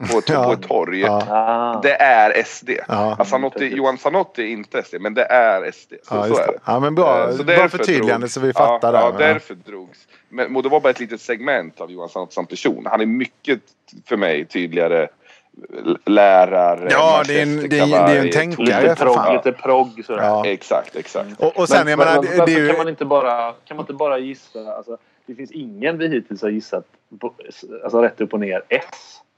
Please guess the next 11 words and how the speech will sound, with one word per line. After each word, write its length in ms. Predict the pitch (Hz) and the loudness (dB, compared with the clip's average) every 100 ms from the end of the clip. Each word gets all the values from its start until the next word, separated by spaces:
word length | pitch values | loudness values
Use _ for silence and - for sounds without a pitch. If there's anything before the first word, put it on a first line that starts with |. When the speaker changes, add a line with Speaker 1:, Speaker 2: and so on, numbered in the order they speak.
| _ _ _ | _ _ _
Speaker 3:
som 200 | - 110 | -8 -2
är 300 | 117 104 98 | 2 2 2
det 100 | 107 | 0
vanligaste 440 | 110 104 95 95 | 0 0 -4 -8
partiet 540 | 98 110 98 85 107 - | -8 -8 -8 -4 -6 -4
som 140 | 110 | -6
Speaker 2:
Nej, 240 | 107 113 113 135 | -4 -2 0 2
Speaker 3:
folk 120 | 151 | 0
röstar 200 | 160 156 | -2 -4
Speaker 2:
bra. 300 | 147 165 | 0 0
Speaker 3:
på. 40 | 113 | 0